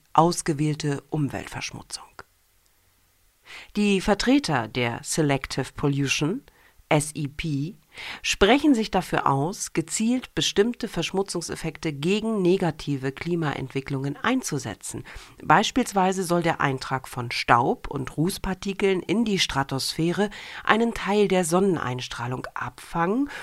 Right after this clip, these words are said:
und nach dem Prinzip des vulkanischen Winters einen kühlenden Einfluss auf das Weltklima ausüben. Entsprechende Industriezweige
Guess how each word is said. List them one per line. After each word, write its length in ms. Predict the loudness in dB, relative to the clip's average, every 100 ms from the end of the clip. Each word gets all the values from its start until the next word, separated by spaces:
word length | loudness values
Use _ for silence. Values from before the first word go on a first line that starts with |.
| -4
und 120 | 0 2
nach 160 | 0
dem 180 | 0 0
Prinzip 480 | 0 -2 -2 -8 -2
des 260 | -2 -2
vulkanischen 800 | -2 0 -2 -2 0 0 -2 4
Winters 580 | 4 4 0 -12 -14 -18 -6
einen 480 | 0 2 2 -2 -2
kühlenden 580 | 6 8 8 4 0 -2
Einfluss 680 | 0 0 -2 -4 -6 -6 -2
auf 220 | -2 -2
das 320 | -6 -6 -4 0
Weltklima 680 | 0 0 -8 -8 -4 -6 -4
ausüben. 640 | -4 -2 -6 -12 -12 -14 -18 _ _ _ _ _ _ _ -20 -20 -20 -20 -12 -4
Entsprechende 540 | -2 2 2 2 2
Industriezweige 840 | 2 2 0 -2 0 0 2 2